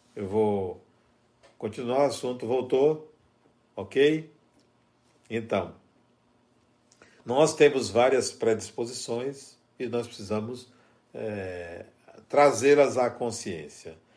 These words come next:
Duas pessoas podem viver a mesma experiência, uma ser atingida e outra não ati-, não ser atingida, porque uma tinha a predisposição e a outra não tinha.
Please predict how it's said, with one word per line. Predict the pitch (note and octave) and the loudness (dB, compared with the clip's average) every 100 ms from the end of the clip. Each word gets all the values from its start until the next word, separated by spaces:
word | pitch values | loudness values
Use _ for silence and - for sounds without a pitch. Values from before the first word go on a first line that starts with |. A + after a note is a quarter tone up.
| _ _ _ _ | _ _ _ _
Duas | G2 B2+ D#3+ E3+ | -6 0 4 4
pessoas | - D3+ - C3+ C3 C3+ | 2 -2 0 2 2 0
podem | - B2 A2+ A#2 | -2 0 0 -2
viver | G#2 G2+ G2+ G#2 | -6 -6 -2 -2
a | |
mesma | G#2 C3 D3 | -2 -4 -4
experiência, | - D3+ B2+ A#2+ B2+ C#3+ | -2 -2 -2 -4 -6 -6
uma | C3 C#3 | -6 -6
ser | A#2+ C#3 | -6 -4
atingida | A#2+ - G#2+ G#2 A#2+ | -4 -6 -10 -8 -4
e | A#2+ | -2
outra | A#2 A#2+ | -4 -6
não | A#2 | -8
ati-, | A2 | -10
não | G#2+ G#2+ | -16 -16
ser | A2 A2+ | -12 -8
atingida, | A2 B2 G#2+ G2 F2 - - - - | -8 -10 -14 -14 -14 -18 -20 -20 -18
porque | G#2+ G#2 | -12 -4
uma | A#2+ B2+ C#3 | -2 -2 -4
tinha | A2 A#2 A2+ | -4 -6 -6
a | |
predisposição | A2 A2 G#2+ - A2 G#2 A2+ A2+ | -4 -6 -6 -10 -10 -8 -8 -8
e | A2+ A2+ | -6 -6
a | G#2+ | -4
outra | G#2+ G#2+ G#2 | -6 -8 -10
não | G#2 G#2+ A2 | -10 -12 -14
tinha. | - D#2 D#2+ | -18 -20 -20